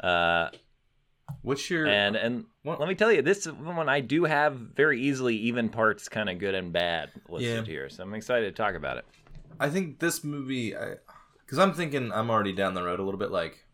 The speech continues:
Speaker 2: how much bad stuff are we gonna pull out about, like, A New Hope and Empire?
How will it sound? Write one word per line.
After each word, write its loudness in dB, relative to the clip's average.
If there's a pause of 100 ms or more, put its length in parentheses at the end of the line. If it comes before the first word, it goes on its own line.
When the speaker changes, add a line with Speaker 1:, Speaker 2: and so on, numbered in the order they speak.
(180)
Speaker 2:
how -8
much -6
bad -2
stuff 0
are -4
we -2
gonna -4
pull -6
out 2
about, -4 (600)
like, -4 (120)
A -6
New -6
Hope -6
and -8
Empire? -4